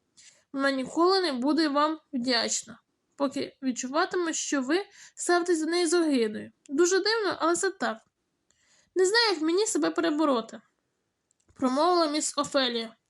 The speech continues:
«Вона ж справді мені неприємна, а ця дитина особливо. Як я можу позбутись цього почуття?» «А от Єва, здається, знає як». «Ну,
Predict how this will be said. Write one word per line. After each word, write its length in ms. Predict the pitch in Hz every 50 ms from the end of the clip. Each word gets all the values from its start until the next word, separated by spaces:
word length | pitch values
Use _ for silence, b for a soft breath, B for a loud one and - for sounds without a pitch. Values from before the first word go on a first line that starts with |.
| b b b b b b b _
«Вона 120 | 294 285
ж 80 | 269 -
справді 500 | - - - 302 311 392 381 359 349 339
мені 220 | 320 311 294 302
неприємна, 840 | 294 285 277 262 - 262 262 254 247 233 220 220 220 214 214 220 - - _ _ _ _ _ _ _ _ _ -
а 80 | 285
ця 140 | 269 294 285
дитина 440 | 277 277 269 - 359 392 392 392 339
особливо. 600 | 339 - 330 277 254 262 247 233 214 214 226 220 _ _ _ _ _ _ _ _ _ _ b b b b b b _ _ _ _
Як 200 | - 330 330 320
я 80 | 330 311
можу 260 | 311 311 302 277 285
позбутись 640 | 269 294 277 269 254 302 359 - 381 339 - -
цього 240 | - 285 285 294 294
почуття?» 600 | 285 302 269 - - - - - 254 226 226 - _ _ _ _ _ _ _ _ _ _ _ _ _ _ _ _ _ _ _ _ _ _ _ _ _ _
«А 140 | - 294 320
от 280 | 392 480 640 640 - -
Єва, 440 | 311 277 277 320 440 523 554 466 349
здається, 480 | 269 247 254 247 247 240 247 - 226 233
знає 380 | 233 254 302 381 415 403 381
як». 360 | 370 370 370 359 370 - - _ _ _ _ _ _ _ _ _ B B B B B B -
«Ну, 120 | 381 453